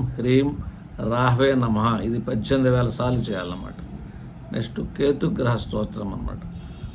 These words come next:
పలాస పుష్ప సంకాశం తారకాగ్రహ మస్తకం రౌద్రం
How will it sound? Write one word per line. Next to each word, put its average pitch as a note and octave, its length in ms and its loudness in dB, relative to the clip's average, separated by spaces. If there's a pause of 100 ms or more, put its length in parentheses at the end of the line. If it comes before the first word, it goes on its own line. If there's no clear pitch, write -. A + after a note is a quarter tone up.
(120)
పలాస C#3 360 2 (100)
పుష్ప B2+ 280 -2 (140)
సంకాశం A#2+ 600 0 (680)
తారకాగ్రహ B2 800 2 (120)
మస్తకం A#2+ 480 -2 (560)
రౌద్రం C3+ 460 2